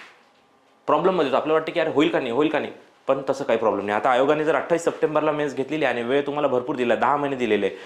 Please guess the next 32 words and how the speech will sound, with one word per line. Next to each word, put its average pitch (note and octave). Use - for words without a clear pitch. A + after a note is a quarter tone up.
आणि C#3+
या F#3
सहा E3
महिन्यांचा D#3+
जो C3+
पण A#3
व्यक्ती E3+
व्यवस्थित D#3
उपयोग D3
करेल, F#2
जो D#3+
स्वतःचा D#3+
निबंध C#3+
व्यवस्थित C#3
करेल, C#3+
जो D#3
व्यक्ती C#3+
इथिक्स C3+
म्हणजे C3
नीतिशास्त्राचा C3+
जीएस B2+
चारचा B2
पेपर C3+
छान B2+
करेल B2
आणि G#3
जो F#3
व्यक्ती D#3
ऑप्शनल A#2+
करेल, F#2+
ठीक F#3
आहे, F#3+